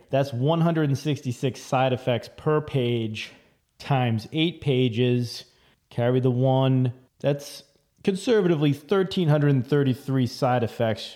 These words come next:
recorded by Pfizer during their clinical trials. I thought that was pretty amazing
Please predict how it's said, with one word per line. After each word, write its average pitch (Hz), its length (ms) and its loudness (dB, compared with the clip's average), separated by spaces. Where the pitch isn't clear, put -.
recorded 175 640 0
by 139 220 2
Pfizer 110 720 -2
during 139 240 2
their 123 140 0
clinical 110 420 -4
trials. 92 560 -10
I 151 140 2
thought 185 260 0
that 170 140 2
was 151 120 2
pretty 147 220 0
amazing 117 560 0